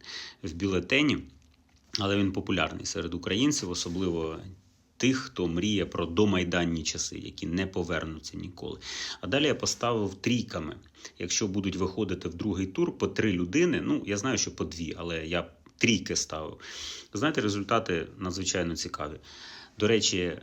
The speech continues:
прогнозовані, але цікаві. І одразу скажу: ні один, е, на літеру «З», ні другий на літеру «З» не є фаворитами.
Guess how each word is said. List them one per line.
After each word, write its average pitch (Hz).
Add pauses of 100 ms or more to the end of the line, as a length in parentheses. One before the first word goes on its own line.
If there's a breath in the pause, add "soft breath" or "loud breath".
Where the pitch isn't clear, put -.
(160)
прогнозовані, 101 (600 loud breath)
але 104
цікаві. 80 (240)
І 113
одразу 107
скажу: 80 (140)
ні 107 (140)
один, 110
е, 87 (220)
на 92
літеру 95
«З», 87
ні 92
другий 113
на 92
літеру 87
«З» - (760 loud breath)
не 90
є 107
фаворитами. 87